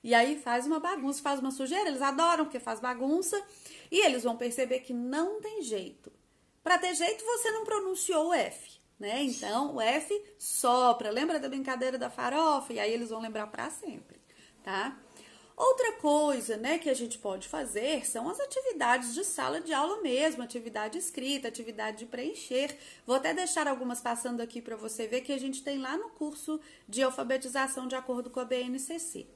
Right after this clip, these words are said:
Então, são atividades de comparar, atividades de completar. Na atividade de completar, professor, é muito importante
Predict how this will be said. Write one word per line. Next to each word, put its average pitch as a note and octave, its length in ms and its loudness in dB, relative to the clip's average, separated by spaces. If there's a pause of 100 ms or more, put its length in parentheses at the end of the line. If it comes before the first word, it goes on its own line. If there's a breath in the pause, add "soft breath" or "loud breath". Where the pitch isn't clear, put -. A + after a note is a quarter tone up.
(500 loud breath)
Então, A4+ 260 4
são F4+ 180 2
atividades B3 640 0
de C#4 80 -4
comparar, C4+ 880 -2 (1300 loud breath)
atividades C#4+ 840 6
de C#4 80 0
completar. F4 1200 0 (500 loud breath)
Na G4+ 260 6
atividade B3+ 800 2
de A3 120 -6
completar, A3 800 0
professor, G#3 640 -6
é F3+ 100 -6
muito E4+ 800 -2
importante C#4+ 1200 -2